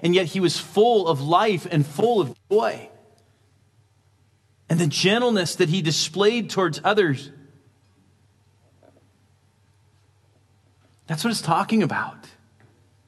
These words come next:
It's a renewal that is based in the hope-filled presence of Christ.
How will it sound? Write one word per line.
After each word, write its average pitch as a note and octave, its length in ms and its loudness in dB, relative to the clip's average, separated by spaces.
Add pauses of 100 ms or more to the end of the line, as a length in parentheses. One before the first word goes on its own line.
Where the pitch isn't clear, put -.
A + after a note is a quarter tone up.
(600)
It's D#3 140 0
a G3 60 2
renewal F#3 640 4
that D#3 160 2
is C#3+ 160 0
based G3 640 -2 (540)
in F3 120 2
the D#3+ 120 0
hope-filled G3 800 0
presence F3+ 480 -2
of D3 120 -4
Christ. - 760 -2